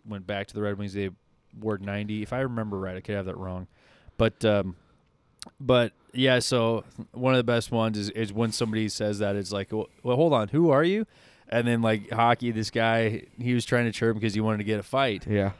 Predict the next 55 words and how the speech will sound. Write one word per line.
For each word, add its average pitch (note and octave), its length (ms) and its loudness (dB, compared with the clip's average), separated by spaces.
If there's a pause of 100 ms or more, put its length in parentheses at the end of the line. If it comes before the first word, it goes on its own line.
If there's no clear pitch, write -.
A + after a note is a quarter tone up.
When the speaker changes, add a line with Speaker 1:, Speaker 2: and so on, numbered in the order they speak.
(140)
Speaker 1:
And A2+ 80 0
he's A#2+ 100 2
like, A2+ 240 -2
"Listen, B2+ 500 4 (800)
you'd C3+ 240 6
be B2+ 80 4
doing B2+ 180 8
me B2 80 4
a A2+ 60 4
solid. A2 380 4
Like, G2+ 180 0
you A2+ 100 2
wanna A2+ 160 2
go? A2+ 380 4
Like, A#2 220 0
I, A#2+ 240 2
I G3 100 8
need, D#3+ 160 8
I B2 160 8
need, B2 160 4
Speaker 2:
<laughs> - 20 0
Speaker 1:
I B2 120 6
need A#2+ 260 4
one, G2+ 280 -2
you A2 140 2
know?" G#2+ 220 4
And C3 180 4
it B2+ 60 4
was B2+ 140 6
this B2 140 0
guy, A#2 260 2
this A2 180 -2
guy A#2 140 2
was A2 120 2
already A2 180 4
an G#2+ 80 0
established, G#2 540 0
like, G2+ 140 -4
tough G#2 220 -2
guy G2 200 -2
in F#2 60 -2
the G#2 80 2
Speaker 2:
Yeah. F#2+ 120 6
Speaker 1:
N E2+ 60 4
H F2 140 -4
L, G2+ 140 0
and G2+ 80 -2
he's G2+ 100 -2
just F#2+ 100 -10
kinda G#2+ 140 -2
like, G2+ 120 -6
"Wait, C3+ 140 0
who C3+ 120 2
the D#3 100 0
fuck?" D#3 220 -6